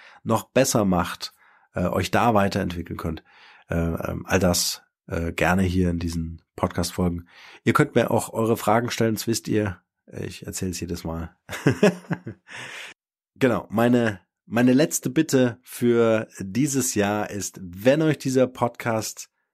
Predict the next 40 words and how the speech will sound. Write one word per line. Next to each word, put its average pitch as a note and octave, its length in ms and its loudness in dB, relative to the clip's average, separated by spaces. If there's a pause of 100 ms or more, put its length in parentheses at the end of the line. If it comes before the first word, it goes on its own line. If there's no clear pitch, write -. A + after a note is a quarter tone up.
(440)
gefallen D#2+ 480 -2
hat, - 280 -16 (180)
wenn A2 240 0
er A#2 100 2
euch G2+ 160 -2
gefällt, F2+ 360 -4
wenn A#2+ 100 4
ihr B2 140 4
regelmäßig A#2+ 560 2
hört, F#2 240 0
wenn A#2 200 0
ihr A#2+ 240 -2
euch A2+ 300 -2
irgendwas C#3+ 500 2
hat, - 220 -2
habt - 220 -4
mitnehmen F#2+ 1120 0
können, F2+ 400 -4 (640)
hey, G2+ 140 4
dann F#2+ 160 4
freue A2 300 2
ich G#2+ 80 -4
mich A2+ 180 2
auf G2+ 140 -2
eure G#2 180 2
Bewertung F#2 460 0
bei F2+ 240 0
iTunes. G#2 340 0
Ihr F#2+ 120 -4
wisst, - 260 -2 (100)
wir G2+ 240 -2
als F2+ 160 -4
Podcaster, G2 720 -2
wir G2+ 160 4
leben G2+ 400 4
davon, F#2+ 400 0 (480)
denn, F#2+ 260 6
äh, F#2 400 0
nur C3 320 4
dann F2 560 0